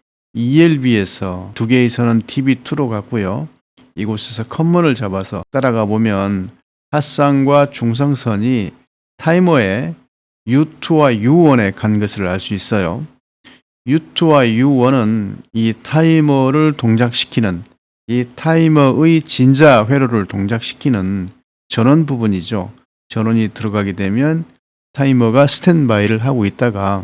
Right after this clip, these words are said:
제가 설정을 한 시간에 온과 옵이 되는 것이죠.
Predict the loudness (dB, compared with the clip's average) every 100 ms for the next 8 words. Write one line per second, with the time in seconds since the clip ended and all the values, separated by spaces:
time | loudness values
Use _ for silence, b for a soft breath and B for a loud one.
0 | -8 -8 -6 -4 -2 -2 0 0 -2 -4
1 | -2 0 0 0 -2 B B -4 2 4
2 | 4 2 0 0 -2 -4 0 0 0 -8
3 | -2 -2 -2 -2 0 -2 -6 -2 -2 -2